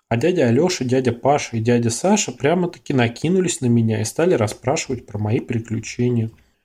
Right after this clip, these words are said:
Я им еще раз рассказал все сначала. Теперь они слушали, разинув рот, и все время кивали.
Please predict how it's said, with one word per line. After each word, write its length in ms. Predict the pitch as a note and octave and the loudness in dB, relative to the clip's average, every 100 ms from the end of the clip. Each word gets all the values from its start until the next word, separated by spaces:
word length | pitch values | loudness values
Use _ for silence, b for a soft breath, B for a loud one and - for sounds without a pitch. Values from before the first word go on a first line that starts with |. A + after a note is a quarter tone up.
| _ _ _ _ | _ _ _ _
Я 140 | E3 A#3 | 4 4
им 100 | G3+ | 4
еще 240 | - F#3+ | 4 4
раз 260 | D3+ D3+ C3+ | 6 2 0
рассказал 480 | A#2+ - A#2 C#3 | -4 0 2 4
все 220 | F3+ - C3+ | 2 0 -4
сначала. 680 | C#3 C3+ - A#2 A2 A2+ A#2 _ _ _ _ _ _ | -2 -4 -4 -4 -4 -6 -12 _ _ _ _ _ _
Теперь 260 | A#2 G3+ A3+ | 0 4 6
они 220 | C3+ C#3+ | 4 0
слушали, 500 | - D3 G3+ - A#2+ | -2 0 0 0 0
разинув 580 | A2 A2+ E3+ G#3 G3+ - | 2 2 4 4 2 2
рот, 280 | C3+ A2+ - | 2 0 -4
и 80 | |
все 260 | A#2 - F#3+ | -6 0 2
время 320 | D#3+ C#3+ E3 | 2 0 0
кивали. 640 | C#3+ - A#2+ A#2 G#2 G#2 | -4 -6 0 0 0 -4